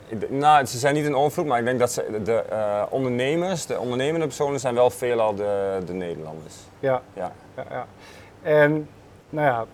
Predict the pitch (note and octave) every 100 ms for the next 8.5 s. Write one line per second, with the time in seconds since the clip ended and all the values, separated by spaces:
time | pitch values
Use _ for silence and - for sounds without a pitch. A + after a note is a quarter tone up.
0 | - - - - - C3 D#3+ E3 C#3+ B2
1 | - - - - B2+ C3+ C3 - B2+ C3
2 | C#3+ B2 C3+ B2 C3 A#2 A#2+ E3 F#3 F3+
3 | D#3+ D3+ D#3 F#3 - - - - - -
4 | B2+ D3+ G3+ F#3+ - - - - - -
5 | - - - - D3+ E3 D#3+ - C3+ D#3+
6 | F#3 G#3 A#3 A#3 - - D3 D#3 D#3 D3+
7 | D3+ D3 C#3 C#3 D3 C3+ E3+ D#3+ D3+ C#3+
8 | B2+ B2+ B2 B2 A#2